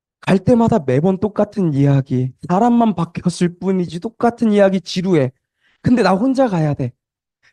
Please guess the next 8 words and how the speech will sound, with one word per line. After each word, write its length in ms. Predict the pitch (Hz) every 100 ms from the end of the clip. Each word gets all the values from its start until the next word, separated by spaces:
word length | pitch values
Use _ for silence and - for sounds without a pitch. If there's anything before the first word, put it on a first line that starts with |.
| -
세미나 340 | 262 302 294
안 160 | 208 214
가고 220 | 220 208
성공할 340 | 240 247 240
수 120 | 214 226
있는 80 |
방법이 340 | 190 151 156 135
있을까요? 440 | 139 - 123 151